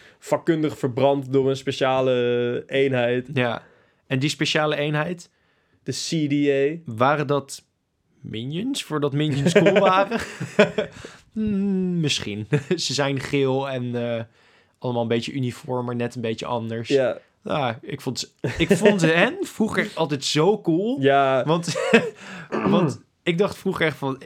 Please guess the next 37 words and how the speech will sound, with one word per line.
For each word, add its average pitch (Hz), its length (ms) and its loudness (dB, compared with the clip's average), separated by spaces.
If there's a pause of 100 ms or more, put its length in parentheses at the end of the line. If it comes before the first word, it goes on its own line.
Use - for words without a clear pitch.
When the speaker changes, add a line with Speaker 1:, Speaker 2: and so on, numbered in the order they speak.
(180)
Speaker 2:
als 147 320 0
ik 175 160 -2
in 175 60 2
deze 151 220 0
wereld 143 240 0
zat, 139 140 -2
dan 135 100 2
was 127 140 0
dat 131 180 0
mijn 117 140 -4
werk, 107 220 -2
man. 117 240 -6 (260)
Speaker 1:
En, 214 300 2 (260)
eh, 175 420 4 (140)
nou, 143 300 2
als 127 140 -4
we 139 60 -6
dan 135 120 -4
toch 147 360 -8
het 143 220 -14
hierover 143 400 -2
hebben, 139 360 -2 (440)
dat 135 140 0 (100)
Rolls, 180 520 2
dat 147 200 0
die 143 480 0
de, 127 480 0
dus 143 200 2
Speaker 2:
Mhm. 139 100 0
Speaker 1:
de, 127 220 0
de 120 360 -2 (560)
soort - 280 -8
van 131 120 0
Speaker 2:
De 123 60 2
slak. 123 460 -4
Speaker 1:
administratieslak 135 1300 0
die 131 120 0